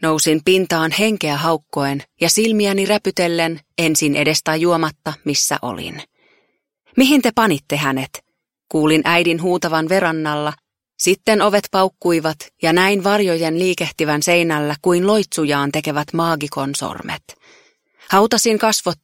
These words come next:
tyynyyn ja jostain käsittämättömästä syystä ymmärsin pelätä pahinta. Äiti kulki huoneessa edestakaisin ja etsi itkien jotain. "Sinun on paras istua alas", kuulin Kala-Oskarin sanovan,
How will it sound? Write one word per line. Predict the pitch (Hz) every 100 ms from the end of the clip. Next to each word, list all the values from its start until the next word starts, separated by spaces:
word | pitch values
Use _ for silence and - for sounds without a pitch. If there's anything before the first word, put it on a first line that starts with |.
| -
tyynyyn | 202 175 156 147 147 -
ja | 175
jostain | 185 240 - 208 196
käsittämättömästä | 247 - 208 160 160 - 156 156 -
syystä | 156 185 165 - 151 143 _ _
ymmärsin | 180 151 139 - 151
pelätä | 151 147 156 151 _
pahinta. | 147 - 101 - - - _ _ _ _ _ _ _ _ _ - -
Äiti | 190 220 240
kulki | 233 220 208
huoneessa | 208 226 202 185 -
edestakaisin | 185 214 196 - 196 165 156 151 156 147 -
ja | 165
etsi | 190 - 190
itkien | 165 165 - 156 147 139
jotain. | 127 - - - 156 _ _ _ _ _ -
"Sinun | - 220 240
on | 226 214
paras | 226 226 190
istua | 175 - 170 147 -
alas", | 147 131 117 - - _ _ _ _
kuulin | 165 156 156 156
Kala-Oskarin | 165 165 160 160 - 160 156
sanovan, | 165 170 156 151 151